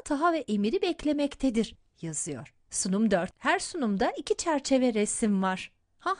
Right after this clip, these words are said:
işte şu koşarak gelen Taha değil mi?" "Evet, o. Fakat neden yanında Emir yok?" dedi Kerem. "Taha nefes nefese kalmıştı." yazıyor resimde. "Sakin ol dostum, o kadar da fazla beklemedik." dedi Kerem. Taha sarışın,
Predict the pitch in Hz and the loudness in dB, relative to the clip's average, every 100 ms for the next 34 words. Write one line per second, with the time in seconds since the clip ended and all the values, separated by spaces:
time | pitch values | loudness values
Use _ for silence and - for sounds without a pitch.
0 | - 359 - 392 370 - 370 440 415 392 | -4 -4 0 0 2 2 2 4 4 4
1 | 381 359 349 349 302 349 311 330 466 466 | 4 4 4 2 4 6 6 0 0 -2
2 | 370 494 _ _ _ _ _ _ _ _ | -6 -8 _ _ _ _ _ _ _ _
3 | - 403 339 - - 339 349 220 _ 240 | -2 2 2 0 2 8 8 6 _ 0
4 | 233 339 339 214 233 320 440 453 427 392 | 4 4 4 2 2 2 0 -2 -2 2
5 | 359 320 269 262 233 214 302 - - - | 4 4 4 4 4 6 4 0 -14 -20
6 | _ - 190 190 - 190 175 170 - _ | _ -2 -2 -2 -2 0 0 -2 -10 _
7 | 226 214 214 202 180 247 294 311 294 294 | -2 0 0 0 -2 -2 -2 -4 -2 -2
8 | - 311 269 277 269 277 - - 226 - | -2 -2 2 2 2 0 -2 0 0 0
9 | _ _ - 175 165 185 170 170 165 - | _ _ -6 -4 -2 -2 -4 -6 -8 -6
10 | 170 165 _ _ _ - 208 214 392 453 | -6 -6 _ _ _ 0 0 2 2 2
11 | 311 381 - 440 294 - 240 403 392 392 | 2 0 2 2 2 -6 -2 2 4 4
12 | 415 381 370 392 349 339 370 349 269 208 | 2 2 2 2 0 0 0 2 0 -2
13 | - - 202 185 - 196 180 170 - _ | -6 -4 -2 -2 -2 0 0 -2 -6 _
14 | _ _ 190 202 269 392 349 339 320 | _ _ -2 0 0 0 2 2 0